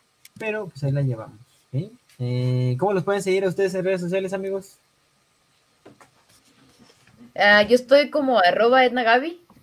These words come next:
Speaker 1: Ujú.
Speaker 2: Acá, eh, está, está, está esta onda, eh, ahí.
Speaker 1: Ahí, ahí, ahí
Speaker 2: Ahí.
Speaker 1: en Twitter.
Speaker 2: En Twitter, arroba Edna Gaby, ahí me pueden seguir.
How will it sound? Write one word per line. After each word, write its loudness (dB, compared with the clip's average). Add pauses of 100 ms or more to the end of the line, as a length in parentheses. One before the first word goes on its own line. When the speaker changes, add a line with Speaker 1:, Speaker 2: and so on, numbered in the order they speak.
(280)
Speaker 1:
Ujú. 0
Speaker 2:
Acá, -10 (100)
eh, -8 (640)
está, -2
está, 2 (420)
está 2
esta -2
onda, -4 (300)
eh, -8 (180)
ahí. -4 (400)
Speaker 1:
Ahí, 2
ahí, -
ahí 4
Speaker 2:
Ahí. 2
Speaker 1:
en -2
Twitter. -4 (840)
Speaker 2:
En -2
Twitter, 4
arroba 6
Edna -2
Gaby, 2
ahí -12
me -12
pueden -10
seguir. -8